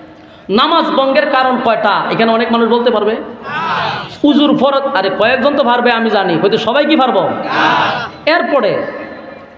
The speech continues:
উজু কয়, উজুর ফরজ কয়টা, উজুর ওয়াজিব কয়টা, সুন্নত কোনটা, এগুলো অনেকে পারবে? হ্যাঁ, নামাজের ওয়াজিব কয়টা অনেকে জানে? তো নাম হইলো তার মুসলমান, কিন্তু মুসলমানের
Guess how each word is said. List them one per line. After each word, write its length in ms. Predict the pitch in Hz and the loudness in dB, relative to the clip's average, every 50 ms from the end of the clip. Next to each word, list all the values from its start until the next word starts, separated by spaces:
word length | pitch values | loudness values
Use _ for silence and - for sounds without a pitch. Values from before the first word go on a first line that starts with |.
| - - - - | -20 -20 -4 2
উজু 420 | - 311 320 311 302 339 330 320 - | 4 4 6 6 4 4 4 2 2
কয়, 280 | - 320 320 311 311 311 - - - | 2 4 4 4 2 0 -2 0 2
উজুর 320 | 302 311 302 311 311 - - | 4 4 4 4 2 2 2
ফরজ 340 | - 302 294 330 330 302 | 2 4 4 2 2 2
কয়টা, 260 | - 240 226 185 - 131 - - - - - - | 0 0 0 0 0 -2 -4 -4 -6 -8 -4 0
উজুর 300 | 285 294 262 277 294 285 | 2 4 4 6 4 4
ওয়াজিব 460 | 277 311 311 311 311 302 302 302 294 | 4 4 2 4 4 4 4 4 2
কয়টা, 200 | 311 311 294 277 | 2 2 2 0
সুন্নত 400 | - - - 320 320 320 320 302 - | 2 2 2 4 4 4 2 2 2
কোনটা, 200 | - 277 262 254 - | 0 0 0 0 0
এগুলো 240 | 285 247 285 294 302 | 0 0 2 2 2
অনেকে 240 | 294 294 302 294 277 | 2 2 0 0 0
পারবে? 360 | 262 262 262 262 294 311 311 302 - 302 285 302 302 294 - - - - - - - - - | 0 0 2 2 2 2 0 -2 -4 -8 -8 -6 -6 -4 -4 -2 -2 -4 -4 -6 -10 -8 -4
হ্যাঁ, 220 | 202 180 233 311 339 - - - - - - - - - | -2 -2 -2 -2 -4 -8 -10 -10 -12 -14 -14 -14 -4 -2
নামাজের 420 | 220 269 311 311 330 311 240 302 277 | 0 2 4 4 4 2 2 2 4
ওয়াজিব 300 | 269 262 262 - 240 233 - | 4 2 2 2 0 0 0
কয়টা 320 | - 262 233 208 180 151 131 - - - - - - - - | 0 0 0 0 -2 -2 -4 -6 -8 -10 -12 -12 -14 -6 -4
অনেকে 260 | - 226 254 247 277 | -2 -2 0 0 2
জানে? 300 | 240 - 254 269 277 285 311 294 277 254 - - - - - - - - - - - - - - - | 2 2 2 2 0 -2 -2 -4 -4 -6 -8 -10 -10 -8 -8 -8 -8 -10 -10 -14 -14 -16 -18 -6 -6
তো 60 | - | -2
নাম 380 | 196 202 226 254 285 302 302 294 | 0 2 2 2 2 2 2 2
হইলো 140 | 277 277 302 | 4 2 2
তার 180 | 302 320 311 | 2 2 2
মুসলমান, 560 | 302 294 285 - 285 302 294 262 247 220 175 165 | 2 2 2 2 0 0 2 2 0 0 0 0
কিন্তু 160 | 190 233 247 | 0 0 2
মুসলমানের 640 | 247 262 269 262 - 285 311 311 302 320 330 320 320 | 2 2 2 2 0 0 2 2 2 2 2 2 0